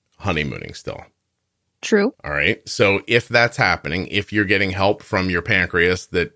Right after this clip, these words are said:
Speaker 1: you don't expect, you might see protracted. I saw somebody online the other day whose kid's blood sugar was, like, low all day. And
Speaker 2: Mm-hmm.
Speaker 1: she's like, "This has to be a honeymoon because, like, we're not doing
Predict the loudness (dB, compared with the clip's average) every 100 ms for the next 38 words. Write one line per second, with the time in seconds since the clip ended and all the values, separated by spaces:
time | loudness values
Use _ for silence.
0 | _ -10 -8 -4 -2 -4 -6 -6 -2 -2
1 | -2 -12 _ _ _ _ _ _ _ _
2 | _ _ -2 2 4 2 0 -2 2 2
3 | 0 -4 -10 _ _ _ _ _ _ -8
4 | -6 -2 0 0 -2 -6 -4 -2 -2 0
5 | 2 2 4 2 2 0 0 0 0 0
6 | -8 -6 -6 -4 -4 -4 -4 -4 -4 -6
7 | -4 -4 -4 -8 -2 0 0 -2 -2 -2
8 | 0 -2 -4 -8 -8 -12 _ _ _ _
9 | _ 4 6 6 6 4 -2 -4 0 0
10 | 0 -2 -2 -2 0 0 0 -2 0 0
11 | 0 0 0 -2 -2 -4 -4 -2 2 2
12 | 2 -4 -10 _ _ _ -4 0 2 2
13 | 2 2 2 0